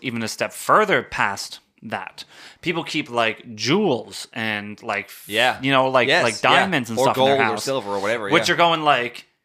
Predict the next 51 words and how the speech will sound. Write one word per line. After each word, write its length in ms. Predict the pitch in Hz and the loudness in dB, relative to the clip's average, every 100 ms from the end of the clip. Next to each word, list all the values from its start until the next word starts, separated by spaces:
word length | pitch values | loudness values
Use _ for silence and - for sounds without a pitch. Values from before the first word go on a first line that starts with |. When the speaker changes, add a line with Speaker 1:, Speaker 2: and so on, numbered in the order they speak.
| _ | _
Speaker 1:
if 120 | - 127 | -2 2
I 120 | 214 | 4
go 100 | 208 | 2
to 40 | |
Tim 220 | 175 185 160 | 0 0 2
Hortons 340 | 170 160 131 | 2 2 0
now 120 | 139 123 | 0 2
with 80 | |
a 40 | 117 | 2
bag 200 | 131 110 | 2 2
of 60 | |
crystals, 440 | 104 156 - 107 101 | -2 -2 -2 -6 -4
like, 100 | 120 | -2
they're 100 | 139 | 0
not 200 | 156 156 | 0 2
gonna, 340 | 143 131 120 120 | 0 2 0 -2
you 100 | 131 | -2
know, 80 | 127 | 0
Speaker 2:
Yeah. 140 | 101 | 0
Speaker 1:
give 140 | 143 123 | 0 0
me 80 | 127 | 0
a 40 | |
muffin. 420 | 127 135 101 127 - - | 2 2 0 -14 -14 -10
Speaker 2:
Yeah. 180 | 104 - _ | -8 -8 _
Speaker 1:
You 60 | 131 | -4
know 60 | 131 | -2
what 60 | |
I 40 | 127 | -2
mean? 200 | - 160 | -6 -6
Speaker 2:
But 40 | |
Speaker 1:
So 300 | 127 131 120 | 0 2 4
Speaker 2:
if, 60 | 120 123 | 2 -2
if 40 | |
society 420 | 120 - 127 123 | -6 -2 0 0
goes 280 | 110 113 107 | -2 -4 -6
to 100 | 104 | -10
nutting. 600 | 98 101 123 104 95 123 _ | -8 -2 -2 -2 -8 -12 _
Speaker 1:
Yeah. 300 | 226 269 120 - | 2 2 2 -4
Speaker 2:
Yeah. 260 | - 104 95 - | -8 -6 -6 -10
Speaker 1:
It, 220 | 165 165 | -8 -4
so 220 | - 165 | 0 2
it's 100 | 151 | 2
kind 220 | - 160 | 0 -2
of 80 | 147 | 0
like, 400 | 135 123 - 127 | 2 0 -2 -8
then 240 | 110 131 135 | -2 0 -2
it 60 | 127 | -6
goes 200 | 131 117 | -6 -6
to 140 | 120 | -10
paper 400 | - - 123 120 | -14 -4 -2 -2
tender. 500 | 113 117 104 101 143 | -4 -4 -4 -6 -10